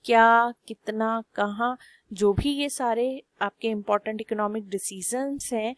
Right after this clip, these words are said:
वो प्लानिंग अथॉरिटी अपने खुद के माइंड से लेती है। तो जो भी goods and services प्रोड्यूस की जाती हैं, लोगों को उसे ही एक्सेप्ट करना पड़ता है, उनकी प्रेफरेंसेस को इग्नोर किया जाता है। Next is difficulty in the implementation of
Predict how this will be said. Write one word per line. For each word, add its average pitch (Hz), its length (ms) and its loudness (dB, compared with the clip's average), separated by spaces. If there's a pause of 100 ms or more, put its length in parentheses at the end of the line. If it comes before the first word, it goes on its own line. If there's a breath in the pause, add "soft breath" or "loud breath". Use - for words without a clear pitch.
(340 loud breath)
वो 240 420 0
प्लानिंग 214 420 -2
अथॉरिटी 226 720 -4
अपने 262 440 -6 (100)
खुद 214 260 -6
के 262 220 -2
माइंड 208 340 -6
से 208 200 -6
लेती 190 440 -10
है। 190 140 -4
तो - 160 -16
जो 196 240 -2
भी 240 180 -6
goods 240 280 -6
and 233 100 -8
services 214 560 -6
प्रोड्यूस 208 480 -4 (120)
की 240 180 -6
जाती 226 480 2
हैं, 302 200 -4 (380 loud breath)
लोगों 220 320 4
को 254 160 0
उसे - 240 -2
ही 220 200 0
एक्सेप्ट - 440 -4
करना 190 320 -4
पड़ता 196 360 -4
है, 240 200 -4
उनकी 202 300 -10
प्रेफरेंसेस 190 600 -6
को 190 140 -4
इग्नोर 185 600 -6
किया 165 220 -4
जाता 170 320 -6
है। 180 180 -12 (160)
Next 240 300 -2
is 294 140 -6
difficulty 214 680 -2
in - 60 -6
the 202 160 -4
implementation 185 800 -10
of 220 160 -6